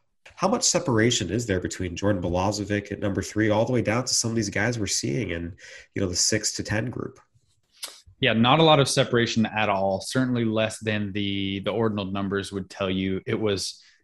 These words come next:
Speaker 2: extremely difficult for me to line up these guys and then have confidence in it. I think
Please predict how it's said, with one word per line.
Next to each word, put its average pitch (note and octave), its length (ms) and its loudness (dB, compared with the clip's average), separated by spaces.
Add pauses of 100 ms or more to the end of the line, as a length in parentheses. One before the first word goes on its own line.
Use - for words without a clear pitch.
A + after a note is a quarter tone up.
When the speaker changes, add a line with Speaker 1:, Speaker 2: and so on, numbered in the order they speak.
Speaker 2:
extremely C#3+ 560 4
difficult A2 460 0
for - 100 -8
me G#2 260 -4
to G2+ 240 -6
line G2 280 -2
up G2 160 -6
these G2+ 160 -4
guys G2 400 0
and G2 80 -4
then F#2+ 120 -2
have F#2 280 -4
confidence G#2 560 -4
in A2 120 2
it. A2 200 -2
I G2+ 60 -10
think G2+ 360 -8